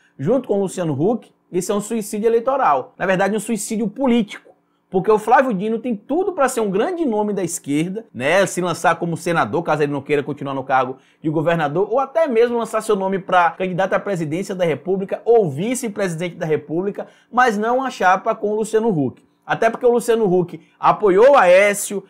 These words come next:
apoiou o Bolsonaro, apoiou o Dória e agora tá tentando se desapregoar desse povo pra poder criar possivelmente uma frente alternativa de uma direita ou de um centro moderado. É isso que ele quer fazer. Eu já levantei aqui a possibilidade de se formar uma chapa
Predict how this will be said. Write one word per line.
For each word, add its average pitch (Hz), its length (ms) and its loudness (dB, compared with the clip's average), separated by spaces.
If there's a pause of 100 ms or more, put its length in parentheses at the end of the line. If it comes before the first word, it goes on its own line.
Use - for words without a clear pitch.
(120)
apoiou 208 540 6
o - 20 -2
Bolsonaro, 170 840 2
apoiou 208 500 4
o - 20 0
Dória 214 420 2
e 240 80 2
agora 226 300 0
tá 240 120 -4
tentando 294 640 -2
se 277 100 -8
desapregoar 214 640 0
desse 202 220 -4
povo 208 480 2 (200)
pra 202 160 2
poder 208 280 2
criar 233 500 2
possivelmente 196 800 -2
uma 202 160 -4
frente 220 580 -8
alternativa 208 1080 -2 (200)
de 143 100 -4
uma 214 220 2
direita 202 600 2
ou 185 40 2
de 180 100 0
um 220 120 -2
centro 214 580 -8 (180)
moderado. 185 720 2
É 165 60 2
isso 202 180 -2
que 247 60 0
ele 233 140 0
quer 220 140 -2
fazer. 156 540 -2
Eu 285 240 4
já 269 120 2
levantei 233 360 2
aqui 214 120 -4
a - 20 0
possibilidade 196 680 0
de 185 100 -6
se 208 160 -8
formar 190 280 -4
uma 185 120 0
chapa 147 480 0